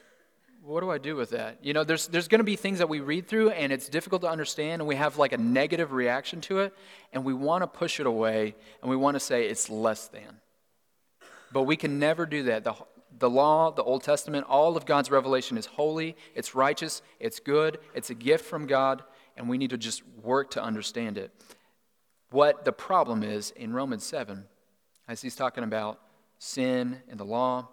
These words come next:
and death, is that sin reacts in a perverse way to the revelation of God.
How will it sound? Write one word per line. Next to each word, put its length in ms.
and 120
death, 280
is 200
that 300
sin 600
reacts 480
in 60
a 60
perverse 520
way 280
to 160
the 100
revelation 500
of 120
God. 320